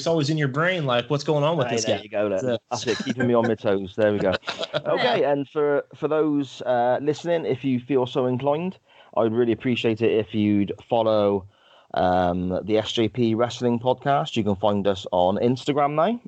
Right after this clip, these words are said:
Speaker 2: And again, like I said in the previous episode, I'm very, very much dependent upon my daughter sorting that out for me. So thank you to her. But you can find us on Instagram. You can find us on Facebook and Twitter, um,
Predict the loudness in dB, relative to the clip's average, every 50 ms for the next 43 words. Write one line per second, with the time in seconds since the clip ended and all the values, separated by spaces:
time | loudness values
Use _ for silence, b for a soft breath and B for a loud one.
0 | -10 _ 0 0 2 2 2 2 2 2 2 2 2 2 0 0 0 -2 0 0
1 | 0 0 0 0 0 0 0 2 2 0 0 2 0 0 0 0 0 0 0 0
2 | -2 -2 0 2 2 2 2 2 2 2 2 2 2 2 0 -2 -4 -2 -2 -2
3 | -2 -4 -10 -6 -2 -2 -2 0 -2 -4 -4 -4 -2 -2 0 2 0 0 2 2
4 | 0 0 0 0 -2 -2 -2 -4 -2 0 0 2 2 2 0 2 2 0 -2 0
5 | 0 0 0 2 0 0 0 0 0 0 0 0 0 0 -2 -2 0 0 0 0
6 | 0 -2 B B B B B B B 0 2 2 2 2 2 2 2 2 4 2
7 | 2 2 2 2 2 0 -2 -4 -2 0 0 0 0 -2 -6 b b b b b
8 | b b b -6 -4 -4 0 0 0 0 2 0 -2 -2 -4 -6 -6 -2 0 2
9 | 2 4 4 4 2 2 0 -2 -4 -4 -2 -4 -2 -2 -2 -4 -4 -2 -2 -2
10 | -2 -2 -2 -2 -2 -2 0 0 -2 -2 -4 -8 -8 -4 0 0 0 0 -2